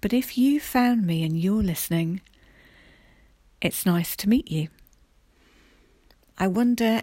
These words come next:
if you're someone else who's trying to find their way. Or maybe you're one of those very lucky people who's already found your whatever comes next.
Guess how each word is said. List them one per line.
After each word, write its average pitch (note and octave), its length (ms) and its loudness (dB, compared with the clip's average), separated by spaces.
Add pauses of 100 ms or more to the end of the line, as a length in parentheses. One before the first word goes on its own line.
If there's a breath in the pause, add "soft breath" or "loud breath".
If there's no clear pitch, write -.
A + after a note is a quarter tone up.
if - 260 -2
you're B3 380 2
someone E3 360 -2
else D#3+ 320 -4
who's F3+ 200 -4
trying F3+ 240 0
to - 100 -12
find E3 320 -2
their E3 140 -2
way. F3+ 400 0 (1400 soft breath)
Or G3+ 100 0
maybe B3+ 360 4
you're A3 180 4
one G3+ 260 0
of G3+ 140 -4
those F#3 540 0 (880)
very F#3 320 2
lucky G3 400 0
people F3+ 580 4 (600 soft breath)
who's F#3+ 240 0
already F#3 260 0
found F3+ 420 0
your E3+ 120 -2
whatever E3+ 360 -6
comes E3 380 -8
next. - 440 -10